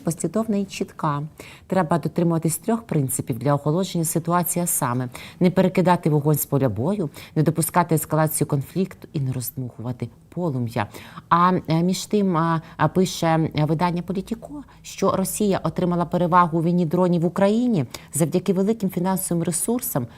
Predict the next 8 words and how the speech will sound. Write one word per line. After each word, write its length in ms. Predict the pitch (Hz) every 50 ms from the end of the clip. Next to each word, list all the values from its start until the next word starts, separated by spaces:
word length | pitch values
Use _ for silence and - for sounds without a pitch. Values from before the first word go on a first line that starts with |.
| - - -
виробничим 640 | 147 175 190 190 170 190 202 196 - - 185 185 175
лініям, 440 | 185 233 262 240 208 160 135 131
розташованим 640 | 151 170 160 - - 185 185 - 214 202 190 185 180 165
далеко 320 | 185 180 185 185 185 175
від 140 | 165 175 170
лінії 240 | 185 180 180 185 180
фронту, 460 | - - 220 233 240 226 226 196 - -
особливо 880 | 196 202 196 - - 202 190 175 202 220 247 262 240 196 143 127 123